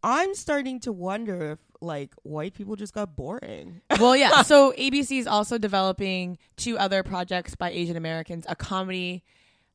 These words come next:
Speaker 2: um, and then a drama called Ohana. Um, so those will be hitting, I guess, network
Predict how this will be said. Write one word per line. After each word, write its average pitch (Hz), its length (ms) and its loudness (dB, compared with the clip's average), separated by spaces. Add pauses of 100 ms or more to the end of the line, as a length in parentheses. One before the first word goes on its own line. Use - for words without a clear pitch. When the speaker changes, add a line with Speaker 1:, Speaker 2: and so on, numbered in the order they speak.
(120)
Speaker 2:
um, 165 300 -10
and 180 200 -6
then 180 100 -4
a 175 80 -4
drama 170 600 -8
called 160 340 -12
Ohana. 156 640 -10 (560)
Um, 151 460 -10
so 175 160 -8
those 170 180 -4
will 170 100 -6
be 165 180 -8
hitting, 156 500 -8
I 143 140 -14
guess, 143 560 -12
network - 500 -10